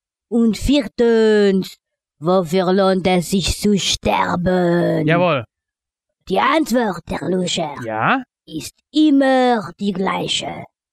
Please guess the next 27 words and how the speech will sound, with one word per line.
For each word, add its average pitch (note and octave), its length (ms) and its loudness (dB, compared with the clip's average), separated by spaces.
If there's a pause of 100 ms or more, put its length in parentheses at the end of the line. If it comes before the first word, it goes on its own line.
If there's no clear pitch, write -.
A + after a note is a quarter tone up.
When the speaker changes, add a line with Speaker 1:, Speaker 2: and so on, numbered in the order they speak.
(340)
Speaker 2:
Ja? C#3+ 680 -2 (120)
Speaker 1:
Die G3+ 140 0
Liebe. B3 480 2
Speaker 2:
Ach A#3+ 300 2
so, D3 240 -2
die C3 100 -6
Liebe. A#2 540 -6
Speaker 1:
Nur D4+ 720 2 (320)
die C#4+ 100 4
Liebe. D4 360 4
Speaker 2:
Ja, C4 600 2
ah, - 160 -2
okay, E3 340 0
na C3+ 140 -2
gut. B2+ 240 -6 (420)
Ähm, E3 500 0 (580)
Speaker 1:
Und A#3 240 0
in A#3 160 2
diesem B3+ 580 2
Gespräch G#3+ 880 0 (340)
werde G3 360 0
ich G#3+ 280 2
Ihnen B3 360 2
zeigen, G#3 800 2 (320)
was F3+ 200 -2
es F#3+ 180 -2
bedeutet, G3+ 1120 0